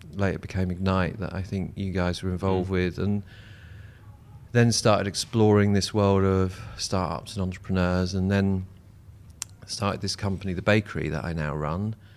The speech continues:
Speaker 1: And, you know, we've spent the last five or six years, you know, helping startups work with corporates, helping startups raise money,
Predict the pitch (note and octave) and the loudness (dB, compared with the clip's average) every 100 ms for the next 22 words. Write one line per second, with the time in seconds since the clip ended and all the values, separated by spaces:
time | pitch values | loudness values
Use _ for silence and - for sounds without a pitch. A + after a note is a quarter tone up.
0 | - - - - G2+ G#2 G#2 G2 - A#2 | -20 -20 -20 -4 0 2 0 -2 -4 0
1 | G#2+ F2 G2 - A2 G2+ F2+ - G2 G2 | 2 2 -2 -2 0 0 -2 -4 -2 -2
2 | - G2 F#2+ F#2+ - - F#2+ F#2 - - | -2 -2 -2 -4 -8 -6 -6 -6 -10 -14
3 | - - - G2 G2 D#2+ G2 G2 - F2+ | -20 -20 -14 -6 -4 -2 -2 -2 -4 -6
4 | - G2+ F2 F2+ - - - - - - | -2 0 0 -2 -6 -10 -14 -14 -20 -20
5 | - - - - F#2+ F#2+ G2 - C#3+ B2 | -20 -20 -18 -4 -2 0 -4 0 2 2
6 | - - G2+ F#2+ F#2 F2 F2 C2 - - | -2 -6 -4 -4 -4 -4 -4 -4 -8 -6
7 | E2+ F2 G2 A2+ A2 G#2+ G2+ G2+ | -4 -2 0 2 4 4 2 -2